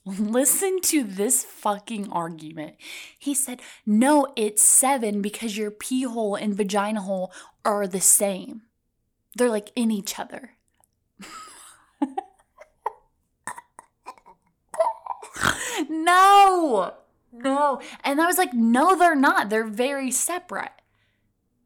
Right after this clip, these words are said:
They're very separate." And he was like, "Well, no, it's, it, it's on the same slit." <laughs> It's on the same slit.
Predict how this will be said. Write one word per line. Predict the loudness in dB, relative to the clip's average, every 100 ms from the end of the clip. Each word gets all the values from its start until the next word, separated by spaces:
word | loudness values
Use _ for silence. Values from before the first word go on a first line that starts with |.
| _ _
They're | -2 -2
very | 0 0 0
separate." | -2 -6 -6
And | -4
he | -4
was | -4
like, | -2
"Well, | 2
no, | 4 4 2
it's, | -2 -4
it, | -4 -4
it's | -6 -4
on | -2 0
the | 4
same | 4 2 0
slit." | 2 2 2 0 -2 -4 -12 _ _ _ _ -20
<laughs> |
It's | -16 -14 -14
on | -18 -12 -4 -2
the | -2
same | -4 -8 -18 -20 _
slit. | -10 -10 -12 -20 _